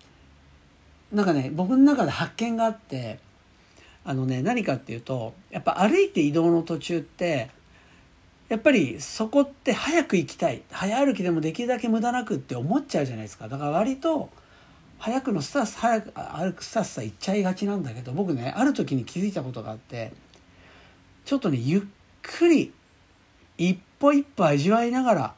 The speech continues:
歩こうって思って、そうしたことがあったんですよ。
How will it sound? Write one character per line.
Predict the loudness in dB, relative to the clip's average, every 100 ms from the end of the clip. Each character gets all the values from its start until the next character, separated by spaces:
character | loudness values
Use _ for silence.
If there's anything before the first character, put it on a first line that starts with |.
| _ _ _ -20 _ -20 _ _ _
歩 | -2 -2 0
こ | 0 0 -2
う | _ _ _ _ _ _ _ _ -12
っ |
て | -12 -14 _ _ _ _ -2
思 | 2 2
っ |
て、 | -2 _ -6 -6 -6 -14 _ _ _ _ _ _ _ -20 _ _ _ _ _
そ | -4 -2
う |
し | 0
た | 0
こ | 0
と | 0
が |
あ | -2
っ |
た | -6
ん | -10
で |
す |
よ。 | -10